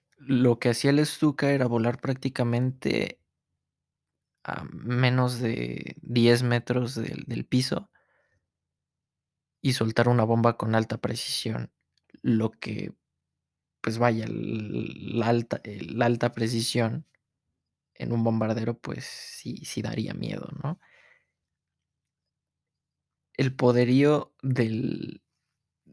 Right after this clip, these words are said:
del Stuka era tal que en su ascenso estaba diseñado para que cuando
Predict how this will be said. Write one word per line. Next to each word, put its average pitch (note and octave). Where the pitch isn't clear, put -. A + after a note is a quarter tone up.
del A#2+
Stuka C3
era B2
tal B2
que -
en A#2+
su A2+
ascenso D#3
estaba A#2+
diseñado A#2
para A#2
que -
cuando A2